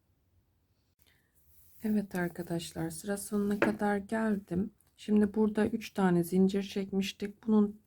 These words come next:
üç tane zincir çektiğimiz üçüncü zincirin tepe noktasına batarak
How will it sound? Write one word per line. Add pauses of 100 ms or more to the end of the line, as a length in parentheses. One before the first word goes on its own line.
(220)
üç
tane
zincir
çektiğimiz
üçüncü
zincirin
tepe
noktasına
batarak